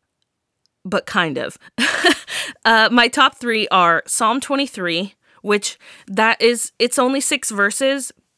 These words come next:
but the first one and two, I think, are my favorites. Um, if you don't know it, it's, "The Lord is my shepherd, I shall not want." Um, this, this scripture has multiple special things for me. Obviously, I just love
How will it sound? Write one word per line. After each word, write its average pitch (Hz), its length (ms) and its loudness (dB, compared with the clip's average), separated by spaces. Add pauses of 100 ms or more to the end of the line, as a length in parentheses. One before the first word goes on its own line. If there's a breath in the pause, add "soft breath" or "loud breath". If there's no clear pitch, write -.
(460)
but 202 460 2 (280)
the 202 200 -4
first - 600 -2 (760)
one 214 340 0
and 214 160 -4
two, 160 240 -2
I 156 100 -2
think, 165 340 -6
are 175 140 -2
my 170 340 -4
favorites. 170 760 -2
Um, 165 340 -4 (300 loud breath)
if - 160 -8
you 175 60 -10
don't 190 200 0
know 175 200 0
it, 185 100 -2
it's, 185 200 -8
"The 196 180 -2
Lord 190 280 0
is 208 160 -4
my 202 160 0
shepherd, 190 580 -4
I 170 140 0
shall 170 320 0
not 165 240 -2
want." 151 500 -6 (340 loud breath)
Um, 165 480 0
this, 214 340 0 (220)
this 220 260 -2
scripture 294 380 -2
has 240 200 0
multiple 196 840 2
special 170 500 -2
things 160 380 -6
for 170 140 -6
me. 156 260 -4
Obviously, 185 440 0
I 170 100 -2
just 175 240 -6
love 165 460 -4